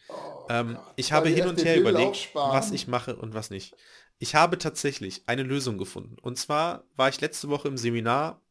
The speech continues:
Speaker 2: äh, online natürlich. <laughs> Wir leben digital und, äh, Seminare werden online abgeleistet.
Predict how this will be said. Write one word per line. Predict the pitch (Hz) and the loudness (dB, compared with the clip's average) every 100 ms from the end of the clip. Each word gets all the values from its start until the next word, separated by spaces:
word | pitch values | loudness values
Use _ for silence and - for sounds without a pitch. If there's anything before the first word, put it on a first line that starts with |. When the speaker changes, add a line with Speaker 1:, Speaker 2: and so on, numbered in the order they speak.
| - | -4
Speaker 2:
äh, | 117 - | -4 -2
online | 123 131 151 156 | -6 -4 -6 -6
natürlich. | 151 180 165 202 | -10 -10 -12 -8
<laughs> | 107 104 143 190 | -6 -4 -6 -8
Wir | 107 | -10
leben | 98 101 101 | -8 -8 -8
digital | 104 98 127 143 165 | -10 -8 -4 -4 -4
und, | 117 110 | -6 -6
äh, | 113 | -6
Seminare | 107 107 104 107 107 | -6 -8 -4 -2 -2
werden | 107 104 _ | -4 -6 _
online | - 233 226 117 | -2 2 2 2
abgeleistet. | 107 - - 98 101 101 98 98 - 147 185 | 0 -2 -2 -2 -2 -4 -4 -6 -6 -8 -10